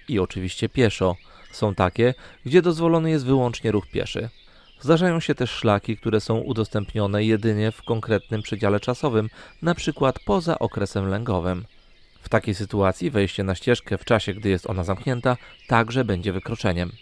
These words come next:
Idealnie byłoby, gdyby przed wejściem do udostępnionych rezerwatów były odpowiednie tablice informacyjne. Niestety bardzo często takowych nie ma.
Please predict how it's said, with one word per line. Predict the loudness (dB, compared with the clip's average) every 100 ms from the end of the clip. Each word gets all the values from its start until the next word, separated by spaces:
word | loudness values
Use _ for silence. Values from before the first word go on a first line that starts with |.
| -20 _ _ -12 -4
Idealnie | 4 6 6 4 0
byłoby, | 2 2 4 2
gdyby | 2 0
przed | 0 -2 4
wejściem | 6 4 2 -4
do | 0 0
udostępnionych | -2 -4 -6 -4 -4 -4 -4
rezerwatów | -2 0 0 0 -6 -8 -20 -20 -4
były | 2 6 4
odpowiednie | 4 2 2 2 0
tablice | 0 0 -2 0
informacyjne. | 0 0 -2 -2 -2 -2 -2 -6 -10 -16 -4
Niestety | -2 0 0 2
bardzo | 6 6 4
często | 2 2 2 0
takowych | 0 2 2 2 -4
nie | -2 0
ma. | 0 -4